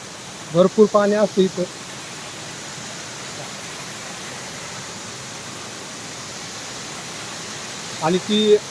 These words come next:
आग्या जी वनस्पती आहे, आग्या असं त्या वनस्पतीला म्हटलं जातं. जबरदस्त खाज येते त्या पानांच्या स्पर्श झाल्यावर, झाला, भरपूर खाज येते. मी तुम्हाला तिथं प्रत्यक्षात जाऊन दाखवतो.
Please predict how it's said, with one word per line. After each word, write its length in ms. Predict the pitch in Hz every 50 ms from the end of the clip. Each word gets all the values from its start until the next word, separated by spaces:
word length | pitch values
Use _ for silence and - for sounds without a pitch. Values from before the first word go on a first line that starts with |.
| - -
आग्या 380 | 165 170 196 202 190 240 233
जी 160 | 214 196 226 226
वनस्पती 680 | 226 233 226 233 208 - - 233 190 226 196 156 139
आहे, 20 |
आग्या 540 | 139 139 170 202 202 214 226 233 233 233 226
असं 380 | 226 - - 226 226 226 226 214 - -
त्या 80 | 208
वनस्पतीला 560 | 202 202 202 208 185 - - 180 - 196 190
म्हटलं 280 | 190 190 180 151 156 160
जातं. 280 | 156 147 143 - 175 185
जबरदस्त 580 | 156 175 208 214 233 220 226 233 214 - - 202 202 190 - - - - - - - - - - -
खाज 240 | 180 180 180 170 180
येते 440 | 185 165 - 196 240 - - - - - - - -
त्या 100 | 180 160
पानांच्या 560 | - 180 175 185 190 196 190 175 202 202 190
स्पर्श 420 | - - - 196 196 180 - -
झाल्यावर, 400 | 190 175 185 175 165 170 170 170 160 -
झाला, 240 | 180 175 170 180 185 175 - - - - - - - - -
भरपूर 300 | 170 185 170 - 202 190 175 -
खाज 200 | 175 165 147 147
येते. 280 | 143 - - 139 127 - - - - 135 - - - - - - - - - - - - -
मी 140 | 170 160 175
तुम्हाला 340 | 170 208 202 214 214 202 185
तिथं 160 | 196 175 202
प्रत्यक्षात 480 | 190 - 190 180 - 208 175 - - 185
जाऊन 380 | 151 151 170 170 180 190 185
दाखवतो. 440 | 180 190 196 190 - 208 185 - 185